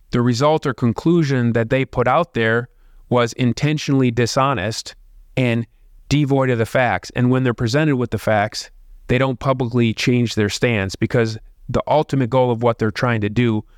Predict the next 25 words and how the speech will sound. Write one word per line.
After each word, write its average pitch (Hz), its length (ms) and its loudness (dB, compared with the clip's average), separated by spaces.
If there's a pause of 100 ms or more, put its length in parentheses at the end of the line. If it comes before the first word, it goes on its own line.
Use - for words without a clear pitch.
(180)
is 113 140 0
not 123 220 2
to - 80 -16
present 113 300 0
an 104 80 0
honest 92 300 0
story 110 360 0
or 135 180 0
even 139 160 0
an 117 120 0
honest 113 340 0
critique. - 520 -2 (260)
There's 120 200 0
an 123 120 -4
ulterior 131 580 0
motive 110 380 0
there. 82 240 -2 (260)
And 131 240 0
I 139 140 -2
addressed 151 380 0
these 151 180 0
ideas 127 420 0
in 104 100 2
two 139 160 2
episodes, 127 600 -2